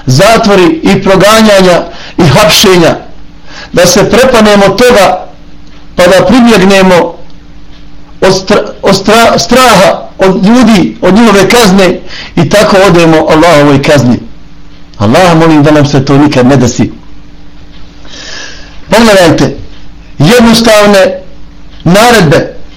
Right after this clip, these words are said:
jednostavne i ima li jednostavnijih i riječi i naredbi od ovih, kazanih jednostavnim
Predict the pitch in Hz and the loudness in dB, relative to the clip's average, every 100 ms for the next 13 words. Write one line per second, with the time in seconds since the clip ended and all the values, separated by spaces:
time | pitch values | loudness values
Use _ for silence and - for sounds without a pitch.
0 | - - - - - - - - - - | -20 -18 -18 -16 -12 -12 -12 -14 -14 -4
1 | 190 240 233 226 233 220 214 214 208 - | 0 2 2 2 2 2 2 2 0 0
2 | 208 208 247 240 226 226 208 214 - 240 | 0 2 2 2 2 2 2 0 2 2
3 | 240 226 160 - - - - - - 226 | 4 4 2 -2 -8 -18 -18 -8 0 2
4 | 220 254 262 233 202 214 220 202 190 208 | 4 2 2 2 2 2 2 2 2 2
5 | 202 160 117 131 - - - - - - | 2 2 0 -4 -14 -18 -18 -18 -18 -8
6 | - 233 214 208 208 196 214 220 202 - | 0 2 2 2 2 4 4 2 2 2
7 | 185 180 165 160 | 2 4 2 0